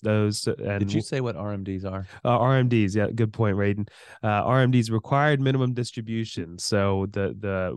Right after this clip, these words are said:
Speaker 1: the, uh, government puts a requirement on pre-tax, uh, dollars like I R As, traditional four oh one Ks, uh, uh, four fifty-seven, basically any account that you haven't paid taxes on that you've deferred, uh, as a retirement plan.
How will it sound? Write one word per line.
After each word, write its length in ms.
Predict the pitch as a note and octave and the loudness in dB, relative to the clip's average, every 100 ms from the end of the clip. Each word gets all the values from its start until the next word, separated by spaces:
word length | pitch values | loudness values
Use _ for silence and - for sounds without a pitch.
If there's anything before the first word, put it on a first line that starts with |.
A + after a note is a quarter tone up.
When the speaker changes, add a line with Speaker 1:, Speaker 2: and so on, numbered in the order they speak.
| G2 - - | -8 -16 -10
Speaker 1:
the, 60 | G2+ | -4
uh, 340 | G2 F#2 F2 | -2 -2 -2
government 500 | G#2+ A2 A2+ G#2+ G2+ | -2 0 2 0 0
puts 200 | A#2+ A2 | -2 -2
a 60 | G#2+ | -2
requirement 640 | G2 - A#2 A2+ A2 G#2 | -4 -2 -2 0 0 -2
on 240 | G#2 G2+ G2+ | -4 -4 -4
pre-tax, 840 | - B2 - A2 G2 A2+ - - _ _ _ _ | -2 -2 -2 -2 -2 -2 -8 -12 _ _ _ _
uh, 240 | G#2 F#2+ F2+ | -4 -2 -2
dollars 520 | G2 F#2+ G#2+ A2 G#2+ | -2 0 0 0 0
like 220 | G2 G2+ | -2 -2
I 240 | G#2 G#2 G#2 | -4 -2 -2
R 180 | G2+ | -2
As, 460 | G2+ G#2 G#2 G#2 - _ _ _ | -2 0 0 -4 -8 _ _ _
traditional 500 | - G#2+ G#2 A2 G#2 | -6 -2 -2 0 -2
four 320 | G2+ G#2+ G#2+ G#2 | 0 0 2 2
oh 20 | |
one 260 | G#2 G2+ | 0 -2
Ks, 580 | G2 G#2+ G2+ G#2 G2+ G#2 - _ _ _ | -4 -6 -4 -2 -4 -8 -14 _ _ _
uh, 400 | G2 F#2 F#2 E2+ - | -2 2 2 0 -4
uh, 260 | G#2 F#2+ F#2 - | -6 -4 -4 0
four 180 | A#2 G#2+ | 0 2
fifty-seven, 440 | A2 A2 - A#2 | 0 -2 -2 0
basically 400 | D3 C3+ C3+ B2 | 0 0 0 0
any 160 | C#3 B2 | 0 -2
account 340 | - A#2+ A2 | -4 -6 -4
that 80 | G#2 | -4
you 140 | G2+ | -2
haven't 260 | A2 G#2 G#2 | -2 -2 -4
paid 220 | G#2 G2+ | -6 -6
taxes 420 | A2+ G2 G2+ G#2 | -4 -4 -4 -4
on 160 | G2+ G2 | -4 -4
that 80 | F#2+ | -4
you've 220 | G#2+ G#2 | -4 -4
deferred, 680 | G2 - A2+ A2+ G#2+ G#2 - _ _ _ - | -8 -2 2 2 2 -2 -8 _ _ _ -4
uh, 340 | F#2+ F#2 F2+ | 0 0 0
as 240 | - G#2 G#2 | -2 -2 0
a 80 | F#2+ | -2
retirement 640 | F#2+ - A2 A2 G2 G2 | -4 -4 -2 0 -2 -6
plan. 420 | - F#2+ F#2+ G2 | -6 -4 -2 -4